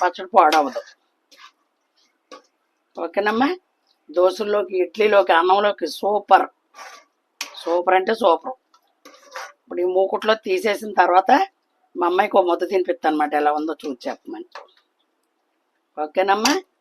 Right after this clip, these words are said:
అయిపోయింది. విపరీతమైన చెమటలు చూసా, కురిసింది కానీ వాన. సరే మరి ఇలా చేసుకుంటారని నేను మనస్ఫూర్తిగా నమ్ముతున్నాను. ఇలా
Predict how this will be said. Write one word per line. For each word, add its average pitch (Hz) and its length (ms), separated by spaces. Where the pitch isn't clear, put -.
అయిపోయింది. 123 520
విపరీతమైన 175 500
చెమటలు 151 320
చూసా, 208 380
కురిసింది 190 380
కానీ 196 160
వాన. 170 260
సరే 170 240
మరి 160 240
ఇలా 180 260
చేసుకుంటారని 190 760
నేను 165 140
మనస్ఫూర్తిగా 185 540
నమ్ముతున్నాను. 170 500
ఇలా 165 160